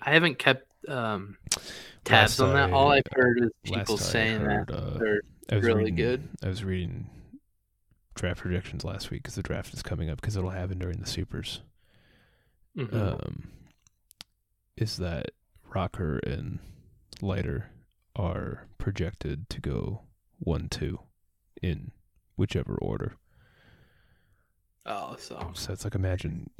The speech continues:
Speaker 2: well, yeah, it's like, imagine you face that pitching staff, the two, the top two draft picks in the Major League Draft pitch against you in back-to-back games.
Speaker 1: And yet you still made it to the Supers. <laughs>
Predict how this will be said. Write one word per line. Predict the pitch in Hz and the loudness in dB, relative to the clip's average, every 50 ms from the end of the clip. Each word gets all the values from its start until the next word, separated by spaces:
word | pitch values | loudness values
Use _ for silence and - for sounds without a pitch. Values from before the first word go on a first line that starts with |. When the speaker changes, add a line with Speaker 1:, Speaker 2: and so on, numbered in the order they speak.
| 151 | -4
Speaker 2:
well, | - - 120 | 0 2 2
yeah, | 104 - - | 2 0 -6
it's | - - - | -10 -10 -10
like, | - - | -6 -4
imagine | 98 98 98 104 - 82 82 | -2 -2 -2 -2 -2 -4 -4
you | - | -4
face | - - 80 78 - - | -6 -8 -10 -8 -8 -8
that | 82 - - | -8 -8 -6
pitching | - 78 - - 92 90 | -6 -6 -6 -8 -8 -10
staff, | - - 95 92 95 - - | -8 -8 -6 -6 -6 -8 -8
the | - 104 | -10 -8
two, | - - 90 - 101 - _ _ _ _ _ - | -6 -4 -4 -4 -6 -8 _ _ _ _ _ -8
the | - | -4
top | - - 92 90 - | -2 -2 -2 -2 -4
two | - - 95 | -4 -6 -6
draft | - 87 90 98 - | -4 -6 -6 -6 -6
picks | - 101 - - - | -6 -6 -6 -6 -6
in | 92 | -4
the | 90 | -4
Major | 90 90 - 95 | -4 -4 -4 -6
League | 95 98 | -6 -6
Draft | - - 92 92 - - | -6 -4 -4 -4 -6 -8
pitch | - - - - - - - - - - | -12 -12 -10 -10 -10 -10 -12 -14 -12 -10
against | - - 95 90 - - | -10 -8 -10 -10 -10 -8
you | - 90 | -8 -8
in | 87 90 | -6 -6
back-to-back | 90 95 98 - - - 101 101 101 | -8 -10 -10 -10 -8 -8 -8 -8 -6
games. | - 95 101 104 110 - - - - - - - - _ _ _ _ _ _ _ _ _ _ _ _ _ _ - | -6 -4 -2 -2 -4 -4 -8 -12 -18 -20 -20 -20 -20 _ _ _ _ _ _ _ _ _ _ _ _ _ _ -8
Speaker 1:
And | - 139 127 127 131 127 | -4 -2 -2 0 0 2
yet | 123 131 160 180 - | 2 2 2 2 -2
you | 165 | -4
still | - - - 208 196 180 | -6 0 4 4 4 6
made | 175 180 170 180 175 | 6 6 6 6 6
it | 165 - | 4 2
to | - 185 | 2 2
the | 165 175 | 2 2
Supers. | - - 226 - - - - - - - | 0 0 0 0 0 0 2 2 2 4
<laughs> | - | 4